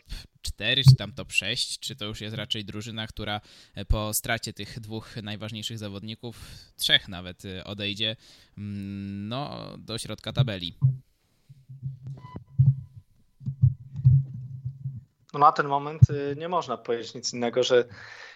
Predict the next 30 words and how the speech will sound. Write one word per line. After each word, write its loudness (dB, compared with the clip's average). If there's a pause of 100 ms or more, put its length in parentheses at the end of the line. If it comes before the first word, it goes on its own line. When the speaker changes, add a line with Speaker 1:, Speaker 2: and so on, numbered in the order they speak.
(180)
Speaker 2:
jest 8
gorszy, 8
chociaż 0
też 8 (360)
trudno 6
co 10
ocenić. 4 (200)
Tak -4
naprawdę 4
Andre 0
Silva 2
zagrał 4
dopiero 0
jeden 2
mecz. 4 (880)
E, -2 (400)
wszystko 6
poza 8
atakiem 2
w -12
sumie 4
się -2
nie -4
zmieniło. 2 (560)
Także 6
tutaj 0
możemy -2
tylko 2
oceniać, 4 (840)
e, -2